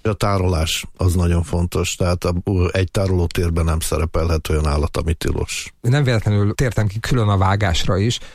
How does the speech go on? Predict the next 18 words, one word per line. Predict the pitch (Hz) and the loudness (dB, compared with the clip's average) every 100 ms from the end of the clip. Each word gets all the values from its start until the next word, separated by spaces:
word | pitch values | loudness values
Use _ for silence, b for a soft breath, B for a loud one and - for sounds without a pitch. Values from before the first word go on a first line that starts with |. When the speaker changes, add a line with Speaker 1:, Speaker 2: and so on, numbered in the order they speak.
| B | B
Speaker 2:
mert | 104 101 104 | -2 0 0
ahogy | 104 101 | 0 2
mondta, | 104 101 104 95 - | 0 0 0 0 -2
főként | - 110 107 95 | -2 0 0 0
a | |
húsipari | 101 98 117 101 95 | 2 2 2 0 0
cégek | 101 - 98 98 - - - | 0 0 0 0 -2 -8 -6
érdeklődtek, | - 107 101 95 110 101 - 107 | -2 0 0 0 0 -2 -2 -2
és | 110 98 - - | -2 -2 -2 -2
itt | 101 | -2
korábbi | - 98 98 110 | 0 0 2 0
beszélgetéseinkben | 98 95 110 107 95 104 - 101 104 98 | 0 0 0 0 0 -2 0 0 0 0
is | 104 - B B | 0 -4 B B
elhangzott, | - 98 101 98 107 104 95 - - - | -2 0 2 2 2 0 -2 -6 -14 -4
hogy | 98 90 - | -2 -2 -2
az | 104 | 0
arab | 107 101 | 2 0
országok | 95 101 101 | 0 0 -2